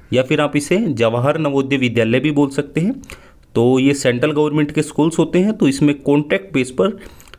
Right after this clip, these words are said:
कुछ टीचर्स पदों के लिए रिक्रूटमेंट निकली है। तो आज की वीडियो में उसी के बारे में चर्चा करेंगे। और दोस्तों, इसमें अच्छी बात ये है कि आपका जिसमें चाहे आपको ऑनलाइन आवेदन करना हो, चाहे आपकी हम इंटरव्यू की बात करें, तो सब कुछ जो होगा इसमें दोस्तों आपका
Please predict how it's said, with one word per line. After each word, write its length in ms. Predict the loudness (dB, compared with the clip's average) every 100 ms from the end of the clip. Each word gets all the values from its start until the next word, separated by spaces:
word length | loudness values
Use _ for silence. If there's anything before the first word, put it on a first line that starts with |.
| -4
कुछ 260 | -2 -2 -14 -16 -2
टीचर्स 400 | -2 2 -2 0
पदों 180 | -2 -2
के 140 | -2
लिए 200 | 0 2
रिक्रूटमेंट 640 | 2 0 0 0 -2 0 -2
निकली 300 | -2 -2 -4
है। 160 | -6 -10 -20 -20 -20 -4
तो 160 | -2 0
आज 200 | 0 -2
की 120 | 0 2
वीडियो 260 | 4 4
में 100 | 0
उसी 260 | 0 -2 -2
के 100 | 0
बारे 200 | 0 0
में 100 | 0
चर्चा 300 | -2 -2 -4
करेंगे। 360 | -2 -2 -2 -8 -14 -20 -20 -18 -4
और 120 | 0
दोस्तों, 320 | 0 0 0 0
इसमें 240 | 0 0
अच्छी 240 | 0 -2
बात 260 | 0 0 2
ये 80 | 2
है 60 |
कि 120 | 2 0
आपका 280 | -2 -2 -2
जिसमें 360 | -2 0 0
चाहे 160 | 2 0 0
आपको 320 | -2 0 0 2
ऑनलाइन 300 | 2 2 2
आवेदन 380 | 0 0 -2
करना 280 | 0 0 0
हो, 160 | 2 0
चाहे 180 | 2 0
आपकी 220 | -2 -2
हम 120 | -2
इंटरव्यू 400 | 2 2 2 0
की 100 | 0
बात 240 | 2 0 0
करें, 220 | -4 -2
तो 120 | -4
सब 240 | -2 -4 -2
कुछ 200 | -2 0
जो 180 | 2
होगा 160 | 2 2
इसमें 220 | 2 0
दोस्तों 280 | 0 0 -2
आपका 180 | 0